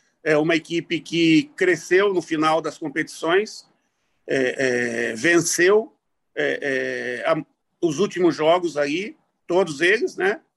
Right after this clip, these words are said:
É, tirando, depois da, da derrota pro Sport, nós fizemos, acho que, três ou quatro jogos, todos eles com triunfo, né?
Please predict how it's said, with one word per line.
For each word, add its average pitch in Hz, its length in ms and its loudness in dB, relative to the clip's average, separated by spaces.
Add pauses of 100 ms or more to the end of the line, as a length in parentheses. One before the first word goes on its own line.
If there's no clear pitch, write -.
(600)
É, 120 420 -8 (480)
tirando, 180 720 2
depois 175 360 0
da, 175 160 4 (120)
da 180 120 0
derrota 165 420 -2
pro 165 160 -6
Sport, 180 500 0
nós 196 280 0
fizemos, 156 340 -4
acho 160 220 -2
que, 160 140 0 (140)
três 175 240 4
ou 175 100 0
quatro 165 260 2
jogos, 170 480 2 (400)
todos 160 280 -2
eles 170 200 2
com 165 160 2
triunfo, 165 540 0 (440)
né? 175 300 -2